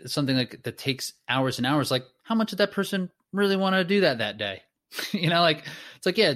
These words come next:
run for as long as you can. Someone's gonna be like, "Mm, I've been running for six hours.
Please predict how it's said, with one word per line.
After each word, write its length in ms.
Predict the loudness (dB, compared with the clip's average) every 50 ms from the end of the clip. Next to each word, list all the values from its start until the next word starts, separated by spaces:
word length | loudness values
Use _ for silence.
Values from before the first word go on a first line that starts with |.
| 0 -4 -2
run 180 | 0 0 0
for 100 | 0 0
as 100 | 0 0
long 140 | 0 0 -2
as 80 | -2 -2
you 80 | -4
can. 380 | -2 0 2 2 2 0 -2 -4
Someone's 180 | -6 -6 -4 -2
gonna 80 | -2
be 80 | 0 0
like, 220 | 0 0 0 -2 _ _ _ -6
"Mm, 400 | -4 -4 -2 -2 -2 -2 -2 -4 -6 -6
I've 80 | -4
been 80 | -2 0
running 200 | 2 2 2 0
for 100 | -2 -4
six 220 | -4 -4 -4 -2
hours. 400 | 0 0 2 2 0 -2 -4 -6